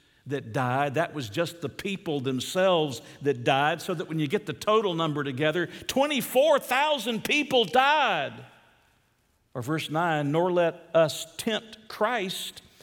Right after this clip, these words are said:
as some of them also tempted and were destroyed by serpents." You remember when they complained to Moses? "You brought us out here into the wilderness to let us die.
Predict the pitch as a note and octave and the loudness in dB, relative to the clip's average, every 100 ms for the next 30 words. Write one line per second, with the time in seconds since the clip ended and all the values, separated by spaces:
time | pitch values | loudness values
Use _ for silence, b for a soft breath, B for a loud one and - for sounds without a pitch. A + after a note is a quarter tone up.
0 | B - D#3+ - - A#3+ B3+ F#3 F#3 F3+ | B -2 0 0 2 2 2 2 0 2
1 | F#3 A#3 - B3 G3+ - G3 F#3 G#3+ A3 | 4 4 2 0 0 0 -2 -2 0 0
2 | G#3+ B - G3 F#3 F3 E3 - G#3 A#3 | 0 B -2 0 0 0 -2 -2 2 4
3 | A3+ D#3+ F3+ D#3 - C4 C4+ A#3 A#3 - | 4 2 0 2 2 2 2 0 -2 -6
4 | - B B - D3 D#3 E3 D#3 C#3+ C3+ | -10 B B -12 -8 -6 -4 -2 -2 -4
5 | D3+ B2+ - D3 D#3 D#3 C3 C3 C3+ D3+ | -6 -10 -6 -6 -6 -6 -6 -4 -4 -4
6 | D3+ D#3+ - - - - _ _ _ _ | -8 -12 -14 -18 -20 -20 _ _ _ _
7 | _ _ _ _ _ _ F3 D#3 D3+ C#3 | _ _ _ _ _ _ -8 -2 -2 -2
8 | A#2 C#3+ B2+ D#3 D3+ D3 B2+ C3 C#3+ F#3+ | 0 -2 -2 -2 -2 -2 -4 -2 0 0
9 | E3 B2+ B2 - C#3 D#3+ D3 B2 A#2+ E3 | 0 -2 -4 -4 -2 0 -2 -2 -4 -4
10 | G3+ F3 A#2 | -4 -6 -10